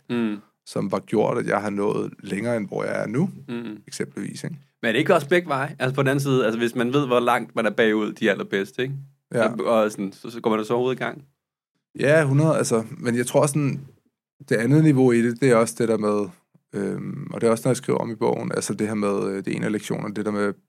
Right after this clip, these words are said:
Speaker 2: man skal passe på med, hvem det er, man tager imod råd fra.
Speaker 1: Ja.
Speaker 2: Fordi vi har sådan en, en, øh, som unge, så har vi også, så kan vi være rigtig gode, og det, og jeg tror også, som voksne kan vi være rigtig gode til bare at tænke sådan, "Nå, men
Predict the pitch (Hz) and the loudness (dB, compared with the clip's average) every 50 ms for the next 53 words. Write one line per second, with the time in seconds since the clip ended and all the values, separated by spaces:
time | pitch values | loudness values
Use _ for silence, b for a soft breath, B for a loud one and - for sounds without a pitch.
0 | _ _ - 113 - - - - - 98 - - - 143 143 135 135 - 113 104 | _ _ -8 -8 -8 -8 -12 -12 -12 -12 -4 4 6 6 6 6 4 0 2 2
1 | 113 110 - - 101 104 104 110 104 - - 104 101 104 107 113 143 185 196 185 | 2 0 0 0 -2 -2 -2 -4 -4 -2 -2 -2 -2 0 0 2 4 2 2 2
2 | 139 - - - - _ - 165 165 180 180 - - _ _ _ _ _ _ _ | -2 -4 -6 -6 -6 _ 0 2 2 2 -2 -8 -16 _ _ _ _ _ _ _
3 | - - - - 107 101 110 113 110 123 123 127 - 135 123 117 107 101 b b | -20 -12 -4 -4 -2 0 2 2 2 2 2 2 2 2 2 2 0 -2 b b
4 | b b b b b _ _ _ _ _ _ _ _ - 113 107 107 104 98 101 | b b b b b _ _ _ _ _ _ _ _ -2 0 0 2 0 0 0
5 | 104 101 101 104 104 101 104 104 - - - _ _ _ _ _ _ _ _ _ | 0 0 0 0 0 0 0 -2 -4 -6 -10 _ _ _ _ _ _ _ _ _
6 | _ _ _ _ _ _ _ - - 113 117 - 107 107 107 104 110 123 135 139 | _ _ _ _ _ _ _ -4 -2 -2 -2 2 2 2 2 2 2 2 0 2
7 | 139 135 117 123 113 107 110 120 110 107 107 107 - - - - _ - - 135 | 0 0 0 2 0 2 2 2 2 2 2 0 -2 -10 -14 -16 _ -12 -12 -12
8 | - - 123 120 113 104 110 101 101 101 98 98 - - - 110 120 117 - - | -10 -6 -4 -4 0 2 2 4 4 4 2 0 -2 -2 -4 -4 -4 -2 -4 -6
9 | 135 135 - 107 104 104 107 110 110 - - 90 90 98 - - - - 123 139 | -6 -2 0 0 2 2 2 0 0 -4 -8 -6 -6 -6 -6 -4 -2 -2 -2 0
10 | 139 - 104 107 104 117 - - 151 139 - 120 117 107 104 101 104 117 117 131 | -2 -4 -2 0 -2 -2 -2 -8 -12 -4 -2 -2 0 0 0 0 -2 -2 -2 -6
11 | - - 110 110 110 - - - - - 104 107 107 - - 98 95 - - 101 | -4 -2 -2 -2 -2 -4 -6 -4 0 0 0 0 0 -2 -6 -6 -6 -6 -8 -6
12 | 101 101 104 107 107 104 107 | -4 -2 -2 -2 -2 -4 -6